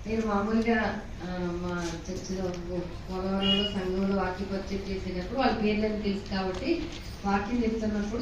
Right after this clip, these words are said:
వాళ్ళ పేర్లు పెట్టి అడిగేస్తాను. అంటే ఆ పేరు పెట్టి అడగడం వల్ల వాళ్ళు కొంచెం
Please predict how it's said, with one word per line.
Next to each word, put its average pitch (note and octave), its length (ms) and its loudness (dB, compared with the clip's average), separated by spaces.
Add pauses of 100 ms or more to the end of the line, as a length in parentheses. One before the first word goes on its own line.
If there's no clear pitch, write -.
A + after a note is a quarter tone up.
వాళ్ళ G#3 460 0
పేర్లు A3 320 4
పెట్టి G#3+ 220 4
అడిగేస్తాను. - 840 0
అంటే A3 120 -2
ఆ A#3+ 40 0
పేరు A3+ 320 2
పెట్టి A3 220 0
అడగడం G#3 320 2
వల్ల G#3 260 2
వాళ్ళు A3 220 0
కొంచెం F#3 480 0